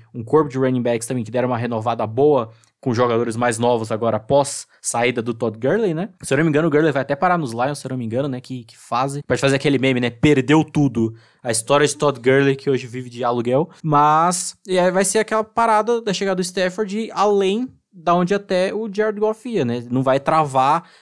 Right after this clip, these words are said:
na, na leitura do, do McVay, que ele vai poder se virar e fazer o, o que ele, o que ele precisar fazer. Tá com fogo ainda maior na disputa dessa divisão, né? Que segue sendo uma divisão,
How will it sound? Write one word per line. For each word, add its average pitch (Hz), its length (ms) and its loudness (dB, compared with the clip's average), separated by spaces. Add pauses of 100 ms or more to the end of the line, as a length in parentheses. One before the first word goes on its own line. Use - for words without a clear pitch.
na, 127 400 2
na 127 120 2
leitura 139 500 2
do, 135 200 -2
do 135 80 -6
McVay, 147 500 -2
que - 100 -8
ele 170 140 -2
vai 175 100 -2
poder 175 300 -2
se 175 160 -6
virar 160 300 -2
e - 20 -4
fazer 165 440 -4
o, 175 300 -2
o 170 60 -4
que 170 160 -6
ele, 160 320 -2
o - 20 -6
que - 100 -8
ele 160 140 -2
precisar 160 280 -4
fazer. 185 420 0 (340)
Tá 143 160 2
com 156 180 0
fogo 151 300 2
ainda 147 160 0
maior 135 460 2
na 127 140 -2
disputa 123 360 -8
dessa 120 200 -8
divisão, 123 500 -4
né? 180 140 -2
Que 180 80 -12
segue 123 220 -10
sendo 127 140 -8
uma 120 140 -8
divisão, 113 560 -6